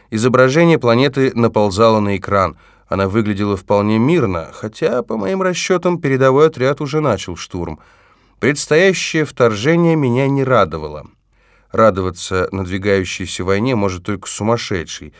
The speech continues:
но я надеялся найти ответ на вопрос, ради которого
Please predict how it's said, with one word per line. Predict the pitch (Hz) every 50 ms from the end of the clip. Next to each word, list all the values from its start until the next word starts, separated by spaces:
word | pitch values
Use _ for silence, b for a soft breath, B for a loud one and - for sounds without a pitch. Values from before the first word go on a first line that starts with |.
| b b b b b b b
но | - 85 85
я | 87 101 110
надеялся | 110 101 95 107 110 107 101 - - -
найти | 101 101 98 98 90 - 110 107
ответ | 101 98 95 101 104 101 - 95
на | 95
вопрос, | 98 98 95 - 113 113 92 - - - _ _ _ _ _ _ -
ради | - 95 95 80 78
которого | - 87 85 85 95 92 90 87 85 85 82 76